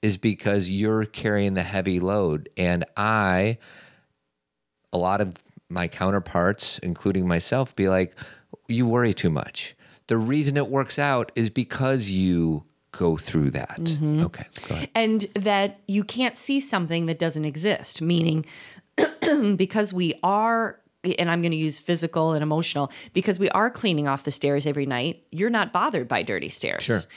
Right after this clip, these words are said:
Speaker 2: Because
Speaker 1: Yeah.
Speaker 2: we are, because you're like, "Why? That wouldn't bother me." That's 'cause you don't experience it.
Speaker 1: Yeah.
Speaker 2: That's 'cause you don't even see it.
Speaker 1: Yeah.
Speaker 2: You know, like, the, yesterday we got in the car, and it's just small things, but the car's a mess. Like, there's paper and there's cups, and my children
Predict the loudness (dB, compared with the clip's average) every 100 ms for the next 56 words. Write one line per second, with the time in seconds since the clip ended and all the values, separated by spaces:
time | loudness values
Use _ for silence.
0 | -20 -20 -4 -2 2 2 0 0 0 0
1 | 2 0 0 0 0 0 0 0 0 0
2 | -2 0 0 0 0 2 2 0 -2 -4
3 | -2 -2 0 -2 0 0 0 -2 -6 -4
4 | 0 0 -2 -8 -8 -4 -2 0 -2 -2
5 | -2 0 0 -2 -4 -4 -2 -2 -2 -2
6 | -2 -2 -6 0 2 2 0 0 0 0
7 | 0 0 0 -2 -2 -2 -2 -2 -2 -2
8 | -6 -2 0 2 2 0 0 0 0 -2
9 | -2 0 2 2 2 2 2 0 -2 -6
10 | -8 -8 -2 0 0 2 2 2 2 2
11 | 0 0 0 0 0 2 0 -2 -10 -20
12 | -10 -2 0 2 4 4 4 2 -2 -4
13 | 0 0 0 -2 0 0 -2 -2 0 0
14 | 0 0 0 0 -2